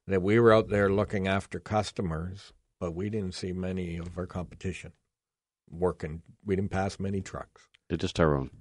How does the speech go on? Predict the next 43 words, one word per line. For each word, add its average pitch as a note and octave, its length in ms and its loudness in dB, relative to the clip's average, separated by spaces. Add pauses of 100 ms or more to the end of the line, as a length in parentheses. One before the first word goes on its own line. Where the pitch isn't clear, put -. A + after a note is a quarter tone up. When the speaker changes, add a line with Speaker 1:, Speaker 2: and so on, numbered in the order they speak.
(140)
Speaker 2:
Yes. D#2+ 280 -4
Speaker 1:
And, E2 180 -6
uh, E2 200 -4
it F#2 200 -2
was, E2+ 380 -6
you F#2+ 120 -2
know, E2+ 200 -4 (160)
my F2+ 220 0
thoughts G#2 540 4
is F2 220 -2
people G2 320 0
always F#2+ 280 4
say, F2+ 240 0
"Why F#2+ 320 2
are F#2+ 80 4
you, F#2 400 2
uh, F2+ 140 0
a - 20 -4
little F#2+ 180 2
more G2 240 0
money F#2+ 340 2
than F2 180 -4
everyone F2 420 -2
else?" F#2+ 300 -6 (180)
Well, F2+ 300 -8 (680)
because F2 300 -2
we F2 140 0
provide F#2 480 2
the F#2+ 120 -2
service F#2+ 580 0
and E2 180 -4
make F#2+ 180 -2
sure F#2+ 200 -8
we F2+ 140 -4
have F2+ 180 -4
enough F#2 320 -4
people F#2 340 -6
to F2+ 100 -8
be F2 180 -4
able F2 180 -6
to F2 80 -8
handle F2 460 -8
it, F#2 120 -18